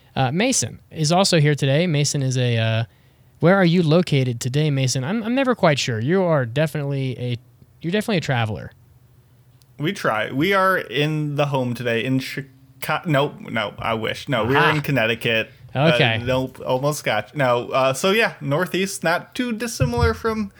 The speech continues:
Speaker 2: Caroline's, uh, lodging, but I don't know. It's close enough where we have pretty much the same weather.
Speaker 1: Sure.
Speaker 2: I also had a pleasant time in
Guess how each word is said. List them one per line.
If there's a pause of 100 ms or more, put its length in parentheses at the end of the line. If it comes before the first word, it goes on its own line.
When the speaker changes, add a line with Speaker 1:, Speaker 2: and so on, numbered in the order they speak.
(360)
Speaker 2:
Caroline's, (280)
uh, (600)
lodging,
but
I
don't
know.
It's
close
enough
where
we
have
pretty
much
the
same
weather. (180)
Speaker 1:
Sure. (380)
Speaker 2:
I
also
had
a
pleasant
time
in